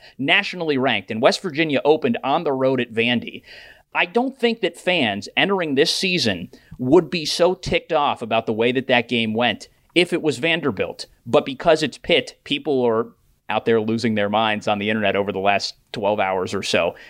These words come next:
I don't know. Do, do you share that sentiment, Angelica? Like, because i-, it's very possible that when you look at West Virginia's schedule, this is the best team that W V U is gonna play until that Thursday night Baylor game on Oc-, in mid-October. I, I think that's a, a legitimate possibility. And, and you may look back and say, "You know,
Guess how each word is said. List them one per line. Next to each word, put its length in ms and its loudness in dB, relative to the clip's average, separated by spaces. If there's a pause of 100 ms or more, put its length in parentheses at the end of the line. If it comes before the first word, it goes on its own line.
I 60 -6
don't 100 0
know. 140 -2
Do, 120 -6
do 140 -8
you 100 0
share 300 0
that 160 -6
sentiment, 400 -2
Angelica? 480 -2
Like, 220 0
because 260 -2 (220)
i-, 100 0
it's 200 -4
very 260 0
possible 440 -2
that 60 0
when 140 0
you 100 -2
look 160 0
at 60 0
West 200 -2
Virginia's 360 -2
schedule, 360 0 (180)
this 200 4
is 120 -8
the 60 -2
best 320 0
team 260 0
that 120 -6
W 340 0
V 120 0
U 160 0
is 80 -6
gonna 160 0
play 260 0
until 200 -2
that 220 -2
Thursday 360 0
night 240 0
Baylor 320 0
game 240 0
on 120 -2
Oc-, 220 -4
in 220 -2
mid-October. 680 -2 (220)
I, 160 2
I 80 -2
think 200 -4
that's 180 2
a, 140 -2
a 100 0
legitimate 540 0
possibility. 680 0 (240)
And, 260 0
and 140 0
you 80 0
may 160 2
look 220 -4
back 240 0
and 100 -6
say, 160 0
"You 140 -4
know, 260 -2